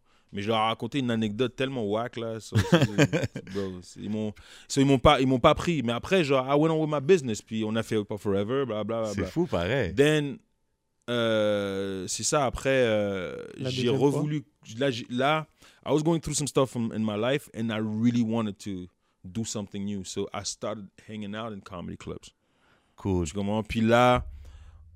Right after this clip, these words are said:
Speaker 1: euh, mon boy Daniel Tirado, who lives in New York now, he's a comic in New York.
Speaker 2: Ouais, je
Speaker 1: Et,
Speaker 2: connais le nom, je
Speaker 1: euh,
Speaker 2: pense.
Speaker 1: et, et Daniel,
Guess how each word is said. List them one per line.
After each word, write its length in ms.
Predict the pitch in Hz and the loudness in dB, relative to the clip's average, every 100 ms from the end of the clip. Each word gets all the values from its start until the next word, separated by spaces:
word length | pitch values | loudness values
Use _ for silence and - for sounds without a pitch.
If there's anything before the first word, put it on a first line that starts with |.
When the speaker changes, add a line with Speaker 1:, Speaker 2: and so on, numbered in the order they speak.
| - | -8
Speaker 1:
euh, 340 | 104 101 101 - _ - | -4 -2 -2 -6 _ -18
mon 220 | 95 107 101 | -8 -6 -4
boy 300 | 98 110 110 | 0 2 4
Daniel 320 | 104 104 107 | 2 2 0
Tirado, 560 | - 107 98 98 117 123 | -2 -4 -4 -2 -2 -2
who 140 | 107 | -4
lives 220 | 98 98 95 | -4 -4 -4
in 40 | 95 | -4
New 80 | |
York 240 | 92 104 107 | -2 -2 -2
now, 280 | 101 101 98 | -4 -6 -6
he's 140 | 90 | -10
a 40 | 90 | -10
comic 320 | 101 98 95 | -10 -8 -8
in 40 | |
New 120 | 90 90 | -6 -2
York. 220 | 104 147 - - - - - - - | 0 -2 -6 -12 -16 -20 -20 -20 -8
Speaker 2:
Ouais, 160 | 170 190 | -2 0
je 80 | |
Speaker 1:
Et, 40 | 202 | 2
Speaker 2:
connais 200 | - 214 | 2 2
le 60 | 95 | 2
nom, 160 | 95 | 0
je 60 | 92 | -2
Speaker 1:
euh, 400 | 90 87 82 65 | -4 -4 -6 -8
Speaker 2:
pense. 80 | - | -8
Speaker 1:
et, 420 | 104 101 101 90 | -4 -4 -4 -4
et 40 | 98 | -4
Daniel, 680 | 101 101 110 131 143 135 | -2 0 2 2 2 -2